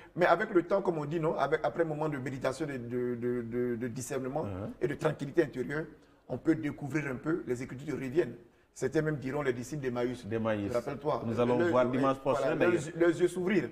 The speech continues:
Speaker 2: C'est ça.
Speaker 1: Leurs yeux s'ouvrirent. Parce qu'à un moment donné de tranquillité, tu te rends compte qu'eux-mêmes aussi, ils ont fait, quand ils ont vu le Seigneur, dé-, déjà par sa, sa parole,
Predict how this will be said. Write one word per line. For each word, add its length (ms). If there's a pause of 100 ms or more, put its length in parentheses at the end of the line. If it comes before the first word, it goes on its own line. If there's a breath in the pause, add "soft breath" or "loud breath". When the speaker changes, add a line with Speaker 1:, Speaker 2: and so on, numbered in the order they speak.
(120)
Speaker 2:
C'est 120
ça. 300
Speaker 1:
Leurs 240
yeux 60
s'ouvrirent. 460
Parce 160
qu'à 100
un 40
moment 200
donné 220
de 80
tranquillité, 680 (280 loud breath)
tu 80
te 80
rends 160
compte 280
qu'eux-mêmes 500
aussi, 200
ils 100
ont 60
fait, 240 (300 loud breath)
quand 160
ils 120
ont 60
vu 120
le 60
Seigneur, 220
dé-, 140
déjà 400
par 240
sa, 240
sa 180
parole, 380